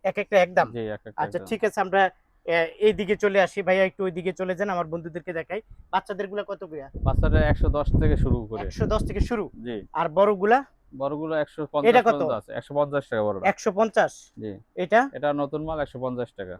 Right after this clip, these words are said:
Speaker 1: একশো পঞ্চাশ টাকা?
Speaker 2: জি।
Speaker 1: আচ্ছা, ঠিক আছে। আচ্ছা, দেখাইতেছি আপনাদেরকে, সব দেখাইতে পারবো না। এটা কত করে?
Speaker 2: এটা পঁচানব্বই টাকা।
Speaker 1: পঁচানব্বই।
Speaker 2: জি।
Speaker 1: আর এগুলা?
Speaker 2: এটা সাতষট্টি টাকা।
Speaker 1: সাতষট্টি টাকা। বাচ্চা এটা?
Speaker 2: বাচ্চা এটা হইছে একশো দশ, একশো পাঁচ।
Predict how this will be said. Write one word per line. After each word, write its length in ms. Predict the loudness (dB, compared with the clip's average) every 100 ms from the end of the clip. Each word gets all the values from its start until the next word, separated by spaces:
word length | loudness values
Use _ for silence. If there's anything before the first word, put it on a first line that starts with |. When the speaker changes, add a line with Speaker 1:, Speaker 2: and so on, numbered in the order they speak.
| -6 -4
Speaker 1:
একশো 220 | -2 0
পঞ্চাশ 280 | 0 2 0
টাকা? 260 | -2 -4 -6
Speaker 2:
জি। 120 | -10 -14 _
Speaker 1:
আচ্ছা, 280 | -8 -6 -6
ঠিক 240 | -8 -4 -2
আছে। 220 | -2 -2 -4 -6 _ _
আচ্ছা, 240 | -10 -4 -4
দেখাইতেছি 600 | -2 -4 -2 -4 -2 -2 -4
আপনাদেরকে, 420 | -4 -6 -6 -6
সব 160 | -6 -6
দেখাইতে 300 | -4 -4 -4
পারবো 180 | -4 -4
না। 80 | -4
এটা 120 | -2 0
কত 120 | 0
করে? 200 | 0 0 -2 -6 -20 -18 -8
Speaker 2:
এটা 140 | -6
পঁচানব্বই 480 | -4 -4 -4 -4 -4
টাকা। 100 | 4
Speaker 1:
পঁচানব্বই। 560 | 6 8 4 2 -2 -4 -8 _ -18
Speaker 2:
জি। 100 | -18 -18 _
Speaker 1:
আর 140 | 0 0
এগুলা? 300 | 0 0 0 -2 _ _ -10
Speaker 2:
এটা 120 | -8 -8 -8
সাতষট্টি 360 | -10 -8 -12 -10
টাকা। 180 | -6 -2
Speaker 1:
সাতষট্টি 520 | -2 -2 -8 -6 -6
টাকা। 320 | -6 -6 -8 -12 -18 -20 -20 -2
বাচ্চা 260 | -2 2 2
এটা? 200 | 4 2 0 -8 -10 -14 -20 -20 -12
Speaker 2:
বাচ্চা 220 | -8 -6 -4
এটা 120 | -2
হইছে 200 | -2 -4 -6
একশো 280 | -6 -6 -4 -2
দশ, 260 | -2 -2 -4
একশো 220 | -12 -10
পাঁচ। 220 | -8 -6